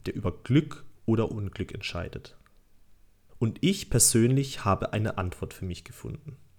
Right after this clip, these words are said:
Der Unterschied liegt in deiner Denkweise. Auf was fokussierst du dich mental? Hast du regelmäßig Angst,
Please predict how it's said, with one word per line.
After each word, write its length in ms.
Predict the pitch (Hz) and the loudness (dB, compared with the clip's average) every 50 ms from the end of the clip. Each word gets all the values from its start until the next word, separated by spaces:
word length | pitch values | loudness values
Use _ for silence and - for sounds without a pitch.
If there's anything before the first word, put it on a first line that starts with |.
| - _ - - - - _ _ _ _ _ _ - _ _ _ _ _ _ _ _ _ _ _ _ - _ _ - | -20 _ -20 -20 -20 -20 _ _ _ _ _ _ -20 _ _ _ _ _ _ _ _ _ _ _ _ -20 _ _ -2
Der 120 | - - | 0 4
Unterschied 600 | - 131 170 165 165 151 - - 165 160 156 - - - | 6 6 8 8 6 4 4 2 2 0 0 -4 -14 -4
liegt 440 | - 113 113 139 151 - - - - - | -2 6 6 6 4 4 -6 -12 -14 -2
in 160 | - 120 120 113 | 0 0 2 2
deiner 280 | 107 92 92 98 101 | 2 0 2 0 -2
Denkweise. 800 | 98 - 87 90 92 - - - 92 - - - - - 117 127 - _ _ - _ _ _ _ _ _ _ _ _ _ _ _ _ _ _ _ _ _ _ _ _ _ _ _ - _ | -2 -2 -4 -4 -4 -6 -6 -6 -6 -6 -8 -10 -10 -12 -14 -14 -16 _ _ -20 _ _ _ _ _ _ _ _ _ _ _ _ _ _ _ _ _ _ _ _ _ _ _ _ -4 _
Auf 220 | 110 101 - - - | -2 -2 -2 2 2
was 260 | 110 131 - - - | 4 4 4 2 2
fokussierst 720 | - - 123 113 - - - - - - 139 139 - - | 2 0 0 0 2 2 2 4 6 6 6 6 4 0
du 40 | - | 0
dich 220 | 131 127 127 - | -2 -2 -2 0
mental? 540 | - 123 113 - - - 78 - - - - - - - - _ _ _ _ _ _ _ _ _ _ _ _ - _ _ _ _ _ _ _ _ _ _ _ _ _ _ _ _ _ - - - - - | 0 0 0 0 -2 -2 -2 -2 -4 -8 -10 -16 -20 -20 -20 _ _ _ _ _ _ _ _ _ _ _ _ -20 _ _ _ _ _ _ _ _ _ _ _ _ _ _ _ _ _ -20 -20 -20 -2 4
Hast 220 | 120 117 - - | 6 6 8 6
du 40 | 123 | 6
regelmäßig 640 | 101 113 117 117 156 151 147 127 - - 110 - - - | 6 6 6 6 6 6 8 6 4 2 -2 -6 -4 -2
Angst, 540 | 104 101 104 113 139 151 - - - - | -2 0 2 0 0 0 -2 -4 -8 -10